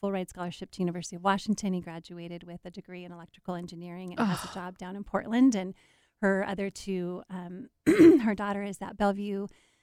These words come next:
Speaker 1: uh, Be-, Bellevue College, and then her son is, uh, freshman at U W. And so just one of those really hard workers who has every opportunity that she saw, she really took advantage of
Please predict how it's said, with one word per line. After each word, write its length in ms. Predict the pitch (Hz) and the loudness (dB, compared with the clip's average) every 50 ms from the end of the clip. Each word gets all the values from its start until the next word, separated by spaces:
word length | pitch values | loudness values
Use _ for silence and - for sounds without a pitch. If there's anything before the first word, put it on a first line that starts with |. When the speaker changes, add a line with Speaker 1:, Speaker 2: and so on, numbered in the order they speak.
| _ _ _ _ _ _ _ _ _ _ - | _ _ _ _ _ _ _ _ _ _ 2
Speaker 1:
uh, 400 | - 214 196 202 190 196 202 202 185 - - - - - _ _ _ _ _ _ _ _ - | 4 4 6 4 4 2 2 0 -2 -6 -10 -14 -18 -20 _ _ _ _ _ _ _ _ 4
Be-, 140 | 208 254 247 | 6 6 8
Bellevue 420 | 285 240 226 226 214 220 214 208 202 - - 277 254 | 8 8 6 6 6 4 4 2 0 -2 -8 -16 -16
College, 600 | - - 233 196 185 202 220 262 277 269 - - - | -2 4 4 6 6 6 4 4 2 0 -2 -6 -6
and 180 | 226 196 196 190 | -4 -4 -2 -2
then 120 | 190 185 | -2 -2
her 100 | 175 190 | -2 -4
son 240 | 190 - - 180 190 | -2 -2 -2 -2 -2
is, 300 | 185 180 - - - - 208 - - _ _ _ - | -4 -6 -8 -12 -16 -16 -18 -18 -18 _ _ _ -4
uh, 260 | 196 175 180 165 180 - 196 - _ - - _ _ _ - | -4 -2 -2 -4 -8 -10 -14 -20 _ -20 -20 _ _ _ 2
freshman 360 | - 202 - - 202 185 - | 2 2 2 0 -4 -6 -6
at 180 | 196 175 - - - | -8 -12 -14 -12 -10
U 140 | 202 196 190 | -8 -8 -8
W. 260 | - - - 262 269 269 - | -8 -10 -12 -14 -12 -6 -2
And 200 | 233 196 190 - | 0 0 0 0
so 340 | - - 202 196 202 247 277 - - | 0 0 0 0 0 -2 -6 0 4
just 240 | 277 269 - - | 4 4 4 6
one 120 | 254 247 240 | 6 6 6
of 80 | 226 | 6
those 200 | 208 202 202 190 | 6 2 0 -4
really 280 | 208 208 226 226 226 226 | 0 2 4 6 6 4
hard 260 | 226 180 208 208 202 196 | 2 2 0 -2 -2 -2
workers 560 | 196 190 180 - - 196 196 190 190 185 - - - - | -6 -8 -8 -8 -8 -6 -6 -6 -6 -8 -10 -10 -4 -2
who 200 | 226 208 208 196 | 0 0 0 0
has 460 | 175 - 190 190 - - 214 - - _ _ _ _ _ _ _ | -2 -6 -10 -12 -10 -12 -12 -14 -16 _ _ _ _ _ _ _
every 200 | - 226 214 240 - | 2 4 6 6 6
opportunity 680 | 214 202 - 220 - - - 214 202 202 185 190 190 | 4 2 0 -2 -4 -2 -2 -2 -2 -2 -2 -2 -2
that 220 | 180 185 - - | -2 -4 -6 -6
she 200 | - - - 214 196 | -10 -6 -4 -2 -2
saw, 360 | - - - 196 185 196 196 | -2 -2 -2 -2 -2 -2 -4
she 500 | 185 - - - 208 - - - - - - | -6 -8 -10 -10 -8 -6 -6 -6 -8 -6 -4
really 280 | 202 208 208 202 202 | -2 -2 -2 -2 -4
took 180 | - - - - | -6 -8 -8 -8
advantage 460 | 190 196 - 202 226 240 247 240 - - | -6 -2 2 6 8 8 8 6 4 2
of 280 | 220 214 208 214 208 | -2 -2 -2 -2 -4